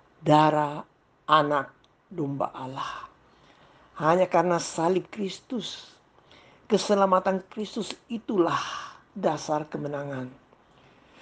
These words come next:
Juga dengan berita benar dari Allah yang mereka kabarkan, yaitu firman Tuhan, yaitu Injil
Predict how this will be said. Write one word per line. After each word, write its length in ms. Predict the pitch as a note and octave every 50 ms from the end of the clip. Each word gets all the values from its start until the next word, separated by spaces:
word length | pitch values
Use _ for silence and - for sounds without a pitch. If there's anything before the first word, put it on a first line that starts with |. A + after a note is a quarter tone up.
| - - _ -
Juga 320 | D#3 F3+ F3 F#3 F#3 F3
dengan 320 | F3 F3+ E3 F3 E3 E3 D#3
berita 480 | C#3+ E3+ F#3+ F#3 F#3 - - - E3
benar 480 | E3 D#3 D#3+ D#3 D#3+ E3 F3+ F3+ E3+ E3
dari 320 | D#3+ D3+ D#3 D3 D#3 - - - -
Allah 320 | E3+ F#3 F3+ F#3 F#3+ D#3+ - - - - - - - _ _ _ _ _ - _ _ _ _ _ -
yang 320 | G#3+ F#3+ E3+ E3 E3 D#3+ D3+
mereka 320 | D3 D3+ D3 - D3+ C#3
kabarkan, 880 | - - C#3 C3+ C#3 D3 D#3+ F3+ F3+ F3 D#3+ - - - C#3+ C#3 C#3 C#3 - _ _ _ _ _ _ _ _ _ _ - -
yaitu 280 | G3 F3+ F3+ B3+ F3 D#3
firman 720 | D#3 - - E3 E3+ F3 F3+ F3 F3 F3 F3+ F3+ F3 F3
Tuhan, 400 | - A#3 F#3+ E3 F#3+ F3 D#3 C#3 C3 - _ _ _ _ - - _ _ - F#3+
yaitu 320 | F3+ E3+ D#3+ - D4 - - A#3
Injil 800 | G#3 G#3+ G#3+ G#3 G3 G3 F3+ G3 A3+ G#3+ F#3+ E3+ D3+ D3 D#3